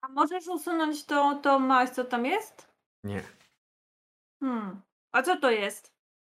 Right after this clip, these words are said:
Speaker 2: A bo ja wiem. Co to? Tworzę takie magiczne przy-, miejsca? Nie.
Speaker 1: Nie wiem.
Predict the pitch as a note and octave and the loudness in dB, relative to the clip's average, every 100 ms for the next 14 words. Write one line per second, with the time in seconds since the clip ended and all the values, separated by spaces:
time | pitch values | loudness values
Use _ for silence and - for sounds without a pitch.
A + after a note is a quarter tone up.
0 | _ _ _ _ - A3 B2+ F#2+ F#2 B2+ | _ _ _ _ -4 -2 -2 -6 -4 -2
1 | F3 A3 - - G2+ - _ _ _ _ | -2 -4 -6 -6 -8 -14 _ _ _ _
2 | _ - G3 A#3 A3+ A3+ G#3 G#3 - G#3+ | _ 2 4 4 2 4 4 2 -2 -4
3 | G#3+ G3 G#3+ A3 - C#4 C4 C3 G2+ _ | -2 0 2 2 0 0 2 2 0 _
4 | _ _ _ _ _ - A4 A5 C#5+ F4 | _ _ _ _ _ -10 2 2 6 4
5 | B3 A3 G3+ G3 | 4 2 -2 -8